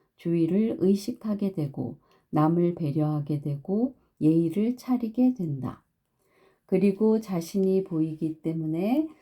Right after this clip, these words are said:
자신이 누구인지, 왜 여기에 와 있는지 묻기 시작한다. 이제 비로소 고향으로 돌아가는 여행이 시작되는 것이다.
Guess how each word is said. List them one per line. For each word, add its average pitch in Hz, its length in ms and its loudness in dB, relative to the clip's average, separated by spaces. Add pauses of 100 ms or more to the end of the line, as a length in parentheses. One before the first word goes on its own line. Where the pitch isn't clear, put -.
(200)
자신이 202 640 2
누구인지, 165 840 -2 (280)
왜 180 360 4
여기에 165 540 2
와 139 260 0
있는지 139 640 0
묻기 175 460 -2
시작한다. 214 840 -6 (800)
이제 190 440 4
비로소 190 680 -2 (280)
고향으로 202 680 4
돌아가는 165 720 -4
여행이 160 640 2
시작되는 208 800 -4
것이다. - 560 -8